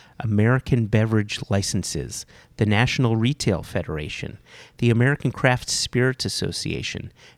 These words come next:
the American Distilled Spirits Alliance, the National Council of Chain Restaurants, Kentucky Distillers Association,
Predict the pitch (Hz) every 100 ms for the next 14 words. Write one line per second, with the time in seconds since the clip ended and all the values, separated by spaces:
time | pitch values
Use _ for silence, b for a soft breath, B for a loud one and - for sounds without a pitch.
0 | - 117 107 113 131 - 113 113 - -
1 | 123 117 107 - - 127 135 - - 82
2 | 80 76 - - - B B - 101 107
3 | 127 - 123 - 117 117 - 131 - -
4 | - - 117 123 110 107 120 - 156 92
5 | - - - b b b b - 135 -
6 | 160 - 151 - - 156 170 156 117 -
7 | 98 - 87 78 - 69 -